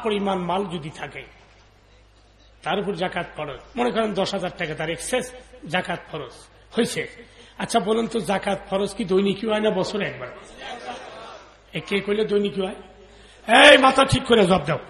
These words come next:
কয়বার হয়? মনে মনে আবার কইেন না যে, "হুজুর, এই জন্যই তো জাকাত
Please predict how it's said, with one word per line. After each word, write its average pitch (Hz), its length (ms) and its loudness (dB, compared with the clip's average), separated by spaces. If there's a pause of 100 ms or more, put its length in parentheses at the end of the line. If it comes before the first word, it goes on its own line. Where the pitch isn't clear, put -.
(1400)
কয়বার 254 280 8
হয়? 233 260 10 (1600)
মনে 180 200 -4
মনে 185 180 -2
আবার 185 180 -2
কইেন 180 300 -6
না 190 120 -2
যে, 175 120 -6
"হুজুর, 175 280 -6
এই 185 200 -2
জন্যই 175 440 -4
তো 214 180 -6
জাকাত 185 360 -2